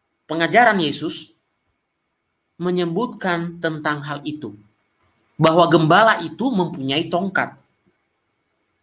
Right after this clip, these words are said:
Bahkan di dalam nyanyian Tuhan adalah gembalaku, ada di situ yang mengatakan,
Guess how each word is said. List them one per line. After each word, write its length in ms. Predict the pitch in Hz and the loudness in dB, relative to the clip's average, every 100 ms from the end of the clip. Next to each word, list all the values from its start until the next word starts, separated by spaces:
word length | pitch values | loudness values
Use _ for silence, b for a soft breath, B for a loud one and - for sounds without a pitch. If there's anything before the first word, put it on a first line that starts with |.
| _ 151 | _ -6
Bahkan 460 | 151 170 151 247 | 0 0 2 0
di 80 | 214 | 2
dalam 320 | 175 175 170 | 4 4 4
nyanyian 560 | 170 180 185 190 185 180 | 2 2 2 2 0 -2
Tuhan 320 | 180 190 180 | -4 -2 0
adalah 320 | 170 156 160 | 0 2 0
gembalaku, 720 | 147 147 135 127 120 - 277 302 B B B 247 | 0 -2 0 0 -2 -2 -2 -2 B B B 2
ada 400 | 254 220 240 220 | 2 4 4 4
di 160 | 170 | 2
situ 320 | - 233 - | -2 -2 -4
yang 160 | 226 185 | -2 -2
mengatakan, 720 | 170 151 139 123 - 233 262 | -2 -4 -4 -6 0 2 0